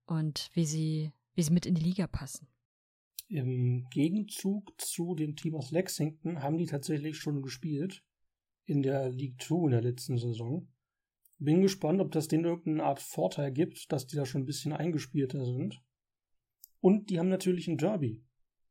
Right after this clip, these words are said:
Speaker 2: denn die Chattanooga Red Wolves kommen ja auch aus Tennessee.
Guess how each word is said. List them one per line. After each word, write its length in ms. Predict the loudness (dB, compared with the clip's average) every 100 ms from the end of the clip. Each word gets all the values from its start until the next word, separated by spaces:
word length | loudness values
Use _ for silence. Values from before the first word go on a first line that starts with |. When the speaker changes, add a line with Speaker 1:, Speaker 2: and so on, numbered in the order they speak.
| -8
Speaker 2:
denn 140 | -2 -2
die 80 | -2
Chattanooga 600 | -2 -2 0 0 0 0
Red 240 | 2 2
Wolves 440 | 2 4 2 0
kommen 200 | -4 -2
ja 40 | 0
auch 240 | 0 0
aus 120 | -4
Tennessee. 640 | -6 -6 -4 -4 -4 -4 -6